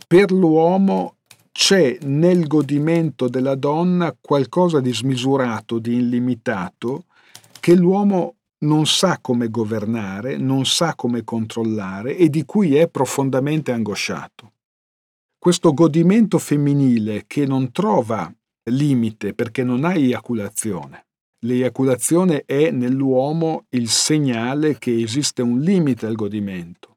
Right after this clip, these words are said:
per cui lo schema, diciamo, del godimento maschile è uno schema caratterizzato da eccitamento, erezione, rapporto, eiaculazione, detumescenza. Ecco, questo schema molto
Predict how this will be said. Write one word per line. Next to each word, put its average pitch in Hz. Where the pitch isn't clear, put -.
per -
cui 139
lo 113
schema, 147
diciamo, 113
del 107
godimento 123
maschile 139
è 113
uno 113
schema 135
caratterizzato 120
da 120
eccitamento, 143
erezione, 143
rapporto, 147
eiaculazione, 135
detumescenza. 110
Ecco, 151
questo 175
schema 135
molto 135